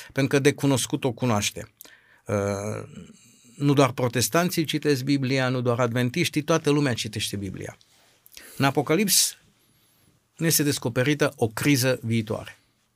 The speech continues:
O criză viitoare pe care noi interpretăm, să spunem, în, în anumiți termeni politici, nu este relevant neapărat acum,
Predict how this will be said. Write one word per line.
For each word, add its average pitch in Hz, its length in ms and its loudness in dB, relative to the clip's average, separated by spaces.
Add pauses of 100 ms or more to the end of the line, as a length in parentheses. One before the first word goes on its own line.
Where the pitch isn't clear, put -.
(1300)
O 143 40 4
criză 170 320 4
viitoare 175 600 4
pe 135 140 -2
care 143 260 2
noi 147 220 2
interpretăm, 135 680 0
să 135 140 -4
spunem, 123 640 -2
în, 123 400 -2 (100)
în 131 100 0
anumiți 123 400 2
termeni 127 360 2
politici, 123 680 0
nu 131 240 -2
este 120 260 2
relevant 113 420 2
neapărat 107 380 0
acum, 226 420 -2